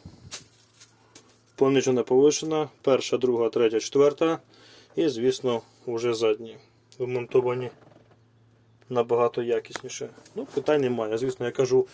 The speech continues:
це в нас іде збоку, тут стоїть чотириста четвертий.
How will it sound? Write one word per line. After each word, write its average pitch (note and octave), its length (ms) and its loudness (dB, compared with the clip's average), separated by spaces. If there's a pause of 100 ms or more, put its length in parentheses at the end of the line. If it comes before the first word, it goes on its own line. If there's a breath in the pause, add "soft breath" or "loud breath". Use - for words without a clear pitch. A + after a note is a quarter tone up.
(360 loud breath)
це B2+ 140 2
в A#2 60 -2
нас A#2 200 -2
іде A#2+ 180 0
збоку, A#2 380 -8
тут A2+ 160 -12
стоїть A2+ 460 -8 (1080)
чотириста A#2+ 520 -2
четвертий. F#3+ 600 -2